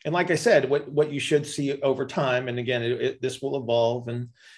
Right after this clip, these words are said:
and everybody gets closer and closer. And, and you see little bits and pieces of this process because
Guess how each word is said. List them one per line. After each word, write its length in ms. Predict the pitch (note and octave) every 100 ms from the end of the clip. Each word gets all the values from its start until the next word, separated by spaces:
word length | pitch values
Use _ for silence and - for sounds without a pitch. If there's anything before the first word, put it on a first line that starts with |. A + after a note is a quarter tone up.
| -
and 100 | A#2+
everybody 260 | A#2+ C3+ C3+
gets 140 | C3 C3
closer 400 | - B2+ B2+ B2+
and 100 | B2
closer. 340 | - A#2+ B2+
And, 200 | C3 C3+ - - -
and 140 | G3
you 60 | D#4
see 420 | - - G#3+ A#3
little 240 | F3 F3 C#3
bits 220 | D#3+ D3+
and 120 | C3
pieces 720 | - E3 F3+ E3 D3 C3 - _
of 160 | - B2
this 160 | C3+ C3+
process 880 | - - F#3+ A#3 A#3 D3 C3 B2 -
because 600 | D3 D3+ D3 C#3+ - -